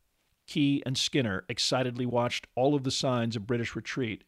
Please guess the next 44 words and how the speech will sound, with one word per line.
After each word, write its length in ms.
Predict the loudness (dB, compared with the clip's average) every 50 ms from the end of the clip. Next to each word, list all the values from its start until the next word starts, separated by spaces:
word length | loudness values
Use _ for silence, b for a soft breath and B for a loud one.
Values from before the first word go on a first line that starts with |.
| _ -8
and 220 | -8 -6 -4 -2
realized 560 | 0 0 2 2 2 2 2 0 0 -2 -4 -6
that 180 | -8 -6 -2
Baltimore 560 | 0 0 0 0 -2 -6 -6 -4 -4 -4 -4
was 160 | -4 -4 -4 -4
saved. 580 | -4 -4 -4 -4 -4 -6 -8 -10 -14 -16 -20 B B B B B B B B B B B
It 80 | -2
would 160 | -2 -2 0
not 260 | 0 0 0 0 0 0
be 140 | -2 0
until 260 | 0 -2 -2 -4 -4 -4
Friday 420 | -2 0 2 2 2 2 2 0
afternoon 540 | 0 -2 -4 -4 -4 -4 -4 -4 -4 -6 -6
that 160 | -8 -10 -10
the 60 | -10
truce 300 | -8 -6 -4 -2 -2 -2
ship 260 | -2 -2 -4 -6 -8 -8
was 140 | -8 -8 -8
cut 260 | -6 -6 -6 -6 -4
loose. 480 | -4 -6 -6 -6 -8 -10 -12 -12 -14 -16 _ _ _ _ _ _ _
Francis 380 | -6 -4 -4 -4 -4 -4 -4
Scott 260 | -2 -2 -2 -2 -2
Key 200 | -4 -4 -2 -2
would 220 | -2 -4 -6 -6 -4
use 240 | -2 -2 -2 -2 -4
the 80 | -6
time 320 | -6 -4 -4 -2 -2 -2 -2
spent 380 | -4 -6 -6 -6 -6 -6 -6
making 300 | -8 -8 -8 -6 -6 -6
his 180 | -6 -6 -4 -2
way 240 | -2 -2 -2 -2 -2
back 260 | -4 -4 -4 -4 -6
to 80 | -6
Baltimore 640 | -4 -2 0 0 0 -2 -6 -8 -8 -8 -8 -10 -12 -14 B B B B
to 80 | -8 -6
scribble 380 | -6 -2 0 0 0 0 0
some 240 | -2 -2 -4 -4 -2
notes 320 | -2 -2 -2 -4 -4 -6
on 100 | -6 -6
the 60 | -6 -6
back 320 | -4 -4 -2 -2 -4 -6
of 80 | -6 -6
a 40 |
letter. 420 | -4 -2 -2 -2 -4 -4 -6 -10